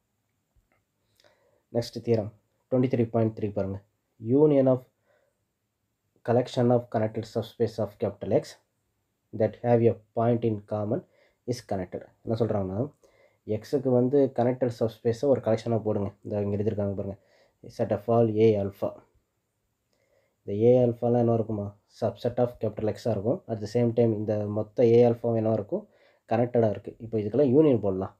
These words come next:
அப்போ union of A alpha. இது வந்து என்னவா இருக்கணுமா? கனெக்டடுன்னு சொல்லி ப்ரூவ் பண்ண போறோம். எப்போ கனெக்டடாக இருக்கணும்னா, ஒவ்வொரு A ஆல்ஃபாக்குள்ளேயும் காமனாக ஒரு பாயிண்ட் இருக்கும். மொத்த A ஆல்ஃபாவும் சேர்த்தா கூட அந்த union of A ஆல்ஃபாக்குள்ளே ஒரு பாயிண்ட் எக்ஸ்ன்னு இருக்குன்னா,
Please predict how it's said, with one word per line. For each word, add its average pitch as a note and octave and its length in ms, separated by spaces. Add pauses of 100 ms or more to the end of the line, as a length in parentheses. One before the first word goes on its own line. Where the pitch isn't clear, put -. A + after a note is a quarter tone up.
அப்போ G#2 200 (100)
union B2+ 300
of A2 200
A G2+ 180
alpha. G2 300 (520)
இது A2+ 180
வந்து A2 240
என்னவா A#2+ 220
இருக்கணுமா? G2+ 340 (220)
கனெக்டடுன்னு G#2+ 640
சொல்லி A2 220
ப்ரூவ் A2+ 260
பண்ண G2 220
போறோம். F#2+ 400 (440)
எப்போ G2+ 280
கனெக்டடாக B2 440
இருக்கணும்னா, G2+ 420 (680)
ஒவ்வொரு C3+ 500
A C3 160
ஆல்ஃபாக்குள்ளேயும் C3 600
காமனாக A#2 480
ஒரு G#2 100
பாயிண்ட் G#2+ 300
இருக்கும். - 240 (560)
மொத்த G#2+ 280 (100)
A B2 160
ஆல்ஃபாவும் C3 380
சேர்த்தா A#2 260
கூட A2+ 140 (380)
அந்த G#2+ 160 (120)
union C#3 300
of C3+ 140
A A#2+ 140
ஆல்ஃபாக்குள்ளே A#2 520
ஒரு G#2 220
பாயிண்ட் A2+ 460
எக்ஸ்ன்னு A2+ 380
இருக்குன்னா, G#2 280